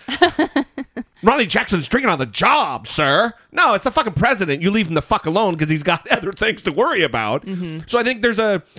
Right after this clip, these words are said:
Speaker 2: there's a, an atmosphere that gets created where it would be easy for that shit to slip through the cracks, uh, just based on omission.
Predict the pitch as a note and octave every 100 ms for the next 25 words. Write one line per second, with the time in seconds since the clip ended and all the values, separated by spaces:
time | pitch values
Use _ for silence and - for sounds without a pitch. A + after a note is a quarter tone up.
0 | - G3 G#3 F3+ G#3 G3 G3 F#3+ F3+ G3+
1 | B3 - - D#3+ C3 B2+ B2 - - B2
2 | A2+ C3 C#3 D3 D#3+ D#3+ G#3 - C4 D#4+
3 | B3+ D#3 A#2+ F#2+ B2+ F3+ _ _ _ -
4 | F3+ F3 - G3+ F3 - G#3 - F3 D#3+
5 | G#3 A#3+ A3+ - - _ _ _ - E3+
6 | E3+ E3+ D#3+ A3+ D#3+ A3 G#3 G#3 G3 G#3
7 | F3 F3+ A3+ - A#2+ D#2 A#1